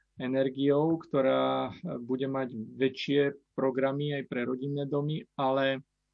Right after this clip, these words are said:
e, myslím si, že je tu veľký priestor pri využití geotermálnej energie aj, aj vodnej energie, napríklad, e,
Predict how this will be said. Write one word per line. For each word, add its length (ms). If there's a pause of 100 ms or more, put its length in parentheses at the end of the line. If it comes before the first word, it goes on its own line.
(240)
e, 280
myslím 360
si, 160
že 80
je 80
tu 80
veľký 240
priestor 480
pri 160
využití 720 (320)
geotermálnej 880
energie 480
aj, 240 (160)
aj 160
vodnej 320
energie, 480
napríklad, 640
e, 320